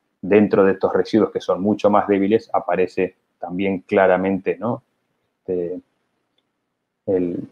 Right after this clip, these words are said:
el planeta, ¿no? El B. Este es, bueno, uno de los llamados Júpiteres jóvenes, o sea, este, planetas de la escala de Júpiter, pero con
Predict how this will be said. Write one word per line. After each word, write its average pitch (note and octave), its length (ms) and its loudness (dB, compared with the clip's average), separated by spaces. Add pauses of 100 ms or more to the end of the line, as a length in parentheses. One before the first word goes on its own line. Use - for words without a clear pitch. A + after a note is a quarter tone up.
el F#2+ 140 0
planeta, F#2 540 2
¿no? A2 160 2
El E2+ 120 2
B. E2+ 280 0 (1160)
Este G2 380 4
es, - 240 -2 (160)
bueno, F2+ 160 0
uno F#2 100 2
de F2+ 60 2
los F2+ 140 2
llamados F#2+ 340 4
Júpiteres F#2 560 -2
jóvenes, G#2 720 2
o G2 100 -10
sea, E2 340 -8 (460)
este, - 560 -18 (440)
planetas F2+ 400 -4
de F#2 100 0
la F#2 60 0
escala G2 380 4
de F#2 80 4
Júpiter, G2+ 520 2
pero F2 280 0
con E2 140 -8